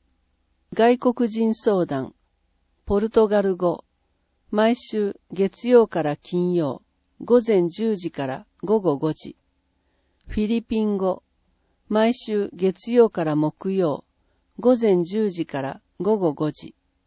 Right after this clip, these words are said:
中国語。毎週月曜から金曜、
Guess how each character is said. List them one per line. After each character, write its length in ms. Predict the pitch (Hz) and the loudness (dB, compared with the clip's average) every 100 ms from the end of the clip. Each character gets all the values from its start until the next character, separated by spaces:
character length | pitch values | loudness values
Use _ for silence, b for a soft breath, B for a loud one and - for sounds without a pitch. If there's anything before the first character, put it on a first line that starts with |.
| _ _ _ _ _ _ _ | _ _ _ _ _ _ _
中 340 | - 233 220 | -2 2 2
国 360 | 208 202 - 190 | 2 0 0 -2
語。 240 | 180 170 _ _ _ _ _ _ - | -2 -2 _ _ _ _ _ _ -2
毎 240 | 208 226 | 0 0
週 400 | - 226 208 208 _ | -2 -4 -2 -4 _
月 380 | - 202 196 - | -4 -2 -2 0
曜 160 | 240 226 | 4 4
か 160 | - 160 | 4 -2
ら 160 | 147 | -4
金 380 | - - 185 185 | -6 -4 -2 0
曜、 320 | 175 139 - | 0 -2 -6